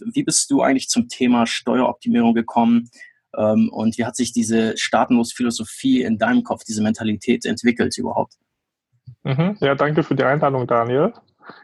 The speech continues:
Speaker 2: Ja, bei mir war's so, o-, obwohl ich, äh, den staatenlos punkt c h Blog betreibe, ich habe damals Verwaltungswissenschaft studiert. Das heißt, ich war an der Uni Konstanz am Bodensee mit Staatswissenschaften sozusagen,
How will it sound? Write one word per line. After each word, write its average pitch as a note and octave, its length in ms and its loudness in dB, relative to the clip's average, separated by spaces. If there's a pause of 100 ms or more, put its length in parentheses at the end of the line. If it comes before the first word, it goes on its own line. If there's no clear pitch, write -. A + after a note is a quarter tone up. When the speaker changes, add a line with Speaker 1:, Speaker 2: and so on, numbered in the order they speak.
(120)
Speaker 2:
Ja, C#3 100 2
bei D3 140 0
mir E3+ 180 2
war's F3 240 0
so, F#3 420 2
o-, - 80 -6
obwohl C#3 540 2
ich, C#3 240 0
äh, C3+ 160 4
den C3 160 2
staatenlos C#3+ 640 0
punkt C#3 180 -4
c C#3 140 0
h C#3+ 120 4
Blog C3+ 240 0
betreibe, C3+ 600 2
ich B2+ 80 -2
habe A#2 140 2
damals B2+ 320 2
Verwaltungswissenschaft B2+ 1160 -2 (300)
studiert. A#2+ 840 -4 (600)
Das - 180 -4
heißt, A#2 220 2
ich - 60 -20
war B2 100 4
an A#2+ 60 -2
der A#2+ 100 2
Uni C3 180 2
Konstanz D#3 600 0
am A#2+ 100 -2
Bodensee D#3 480 2
mit C3+ 180 -2
Staatswissenschaften C3 1040 0
sozusagen, D3 760 -2